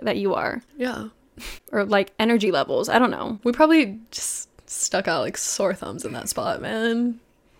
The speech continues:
Speaker 1: Y'all really look like millennials out there.
Speaker 2: They, honestly, dude, we were like, "Oh my God, we're so old." It was bad.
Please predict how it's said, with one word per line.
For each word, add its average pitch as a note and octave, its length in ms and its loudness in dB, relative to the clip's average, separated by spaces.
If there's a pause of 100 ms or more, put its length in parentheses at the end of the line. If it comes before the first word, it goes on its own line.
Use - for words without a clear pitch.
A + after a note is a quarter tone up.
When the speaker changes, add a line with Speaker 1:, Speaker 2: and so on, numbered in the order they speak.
(160)
Speaker 1:
Y'all A3+ 220 10
really G#3+ 300 10
look G3+ 180 4
like G#3 140 6
millennials G3 500 2
out G3+ 160 4
there. G#3+ 140 2
Speaker 2:
They, B3 380 6 (680)
honestly, A#3 720 8
dude, A3+ 340 6
we B3+ 120 10
were D4+ 140 12
like, - 180 -2 (180)
"Oh - 200 -6
my - 240 -2
God, - 280 -8
we're E4+ 140 0
so E4 520 -2
old." F#4 580 0 (180)
It - 880 -10
was G#3 140 -6
bad. A#3 340 -4